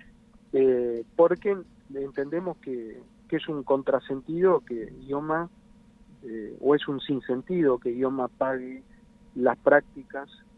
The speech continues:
en los hospitales públicos mucho más baratas que la que la pagan en los efectores privados, con, en algunos casos, un diez por ciento del valor de lo que se, lo que paga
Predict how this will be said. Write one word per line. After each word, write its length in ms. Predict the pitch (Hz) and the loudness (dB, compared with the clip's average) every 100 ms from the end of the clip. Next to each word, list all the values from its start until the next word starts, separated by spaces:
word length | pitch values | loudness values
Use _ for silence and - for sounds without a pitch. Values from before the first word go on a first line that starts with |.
| - | -10
en 200 | 139 123 | -8 -4
los 180 | 123 - | -6 -6
hospitales 480 | 135 135 156 147 139 | -8 -4 0 0 -2
públicos 480 | - 151 143 139 | -6 -10 -6 -4
mucho 440 | 123 156 185 - 135 | -2 0 0 0 -2
más 180 | 135 135 | 0 2
baratas 380 | 135 143 143 | 2 2 0
que 160 | - 123 | -4 -6
la 140 | 113 | -6
que 140 | 104 117 | -10 -8
la 120 | 120 | -8
pagan 360 | - 135 123 117 | -4 -6 -6 -10
en 140 | 120 | -8
los 180 | 120 - | -8 -8
efectores 440 | 120 - 139 120 | -10 -4 -2 -2
privados, 580 | - 127 156 147 180 - _ _ _ - - - - | -2 4 6 6 2 -8 _ _ _ -20 -20 -20 -8
con, 200 | - 120 131 | -4 -4 -2
en 100 | 131 | -2
algunos 320 | 135 170 147 | 0 -2 -2
casos, 440 | 165 156 147 117 - | -4 -4 -4 -6 -8
un 240 | 170 156 143 | -8 -6 -2
diez 200 | 170 175 | 0 0
por 240 | - 131 | -2 -4
ciento 400 | - 156 156 131 | -4 -6 0 0
del 120 | 120 | 2
valor 400 | 120 127 151 160 | 2 4 4 4
de 100 | 135 | 2
lo 160 | 117 110 | -4 -10
que 240 | 117 110 101 - | -12 -14 -16 -6
se, 200 | 143 147 | -4 -4
lo 220 | - 127 127 | -8 -6 -2
que 140 | 131 | 0
paga 400 | - 151 139 131 | 4 6 6 0